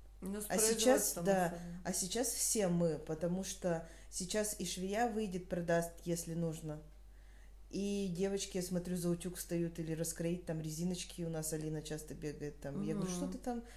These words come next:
Speaker 2: кроишь?» «Резиночки для волос там нам надо». То есть они, а, подошли, раскроили, швеи сшили. Ну, всё. И все друг другу помогают, это прям классно.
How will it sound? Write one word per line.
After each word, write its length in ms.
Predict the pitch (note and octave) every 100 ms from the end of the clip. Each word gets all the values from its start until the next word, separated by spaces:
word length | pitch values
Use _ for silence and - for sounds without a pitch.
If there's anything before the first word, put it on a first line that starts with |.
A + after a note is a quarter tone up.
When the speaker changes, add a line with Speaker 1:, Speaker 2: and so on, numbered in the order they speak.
| -
Speaker 2:
кроишь?» 400 | - G#3 E3+ -
«Резиночки 540 | B3+ D#4 C#4 B3+ - G#3
для 160 | A#3
волос 340 | A3+ A3+ G#3+ G#3+
там 180 | G#3 G3+
нам 200 | G3+ G3+
надо». 280 | F#3+ F3+ F3+
То 120 | F#3+
есть 160 | G#3+
они, 260 | A3 A3 G#3 - - -
а, 180 | F3+
подошли, 720 | F3 F3+ F#3 F#3 A3 D4 F#4 F4+ - -
раскроили, 800 | F3+ F#3 - F#3 A#3 D#4+ D4 A#3+
швеи 320 | - G#3 B3+
сшили. 580 | G3 - - E3+ D#3 D#3 - -
Ну, 180 | - F#3 - - - -
всё. 320 | - F#3+ D#3 E3 - -
И 320 | F3 F3 F3
все 180 | F3 B3
друг 160 | A3 F#3
другу 220 | G#3+ F#3+
помогают, 560 | F3 E3+ E3+ B3 B3+
это 140 | F#3 F#3+
прям 260 | G3+ F#3+
классно. 460 | F#3+ F3+ E3+ E3+ D#3+